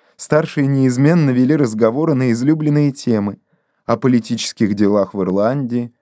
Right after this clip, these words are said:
о Манстере или о каких-нибудь давних событиях в семье,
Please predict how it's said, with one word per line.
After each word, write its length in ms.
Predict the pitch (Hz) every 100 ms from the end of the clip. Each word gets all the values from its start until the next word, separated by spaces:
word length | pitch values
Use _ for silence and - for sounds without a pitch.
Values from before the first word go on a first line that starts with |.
| _ _
о 80 | 95
Манстере 800 | 95 98 120 143 - - 120 113 _ _ _ -
или 160 | 123
о 120 | 117 113
каких-нибудь 640 | 117 127 117 117 113 98
давних 380 | 113 110 107 -
событиях 520 | 101 110 104 95 -
в 60 |
семье, 520 | - 95 90 113 139